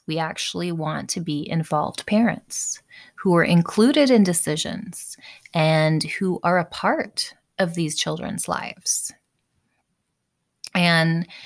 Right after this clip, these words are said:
I think it's just that there's often times when stepmoms can get confused, overwhelmed, and just simply burnt out.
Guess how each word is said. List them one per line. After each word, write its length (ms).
I 140
think 240
it's 180
just 300
that 200
there's 240
often 440
times 480
when 140
stepmoms 760
can 140
get 200
confused, 1000
overwhelmed, 1120
and 760
just 280
simply 320
burnt 360
out. 360